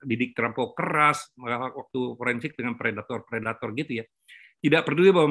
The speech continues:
mereka perlu belajar ya, jadi abai di, di saja. Eh, fru-, apa akibatnya? Ya frustasi ya, karena menurun percaya diri, sebaliknya menja-, atau menjadi overconfident, menjadi pemberontak ya, seperti itu ya.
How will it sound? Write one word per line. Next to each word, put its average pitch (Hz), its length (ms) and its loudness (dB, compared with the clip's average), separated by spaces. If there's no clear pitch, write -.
mereka 160 240 2
perlu 147 240 -2
belajar 127 400 2
ya, 120 200 -4
jadi 120 140 -4
abai 117 560 2
di, 110 160 -8
di 110 120 -8
saja. 107 400 -6
Eh, 120 80 -2
fru-, 147 320 0
apa 202 240 6
akibatnya? 151 640 0
Ya 127 160 -2
frustasi 165 800 -8
ya, 135 240 -8
karena 127 240 -2
menurun 127 400 0
percaya 120 320 -2
diri, 170 400 0
sebaliknya 117 480 -2
menja-, 123 240 -2
atau 127 240 -6
menjadi 120 320 0
overconfident, 147 720 -4
menjadi 113 320 -4
pemberontak 170 720 -6
ya, 117 240 -4
seperti 120 480 -14
itu - 40 -6
ya. 113 80 -16